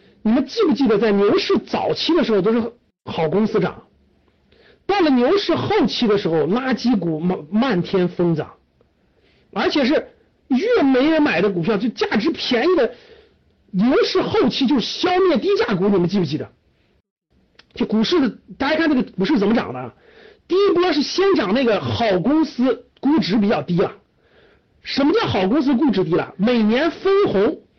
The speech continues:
都超过百分之四、百分之五，股价特别便宜。哎，回答我，上市公司的每年的分红和房租是什么关系？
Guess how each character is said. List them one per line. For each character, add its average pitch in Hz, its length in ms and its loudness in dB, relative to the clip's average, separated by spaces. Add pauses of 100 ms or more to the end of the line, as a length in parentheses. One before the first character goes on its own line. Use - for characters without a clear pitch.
(200)
都 285 120 0
超 294 300 -2
过 277 160 2
百 190 160 0
分 202 80 2
之 254 80 0
四、 262 220 -2
百 175 120 0
分 214 120 2
之 233 100 2
五， 104 280 -6 (680)
股 196 220 0
价 233 180 0
特 - 240 -2
别 185 160 2
便 135 300 -6
宜。 127 120 -8 (200)
哎， 330 320 -2 (680)
回 220 120 0
答 240 120 0
我， 170 240 -2 (560)
上 381 400 -2
市 359 180 0
公 359 200 4
司 359 220 0
的 320 120 2
每 233 240 2
年 247 180 2
的 320 100 2
分 392 320 2
红 220 280 0
和 - 200 -2
房 262 360 -2
租 339 240 2
是 320 140 -2
什 190 160 0
么 202 80 0
关 262 160 0
系？ - 200 -4